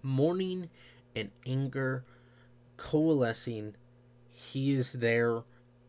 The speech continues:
fighting the fight that he has fought since he was a kid, to free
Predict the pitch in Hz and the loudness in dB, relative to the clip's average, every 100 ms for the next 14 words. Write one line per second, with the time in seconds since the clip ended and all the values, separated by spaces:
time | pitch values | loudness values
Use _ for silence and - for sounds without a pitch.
0 | - - - - - - - - - 131 | -20 -20 -20 -20 -20 -20 -20 -12 -2 0
1 | 139 139 135 123 123 117 123 113 110 107 | 2 0 -2 -2 -4 -6 -6 -12 -10 -6
2 | 104 - - 113 107 - - - - - | -6 -8 -6 -4 -4 -10 -20 -20 -20 -14
3 | - 110 101 - - 113 92 - - - | -10 -8 -8 -10 -8 -4 -4 -6 -20 -20
4 | - - - - 127 135 135 127 | -20 -16 -10 -2 -2 0 -4 -6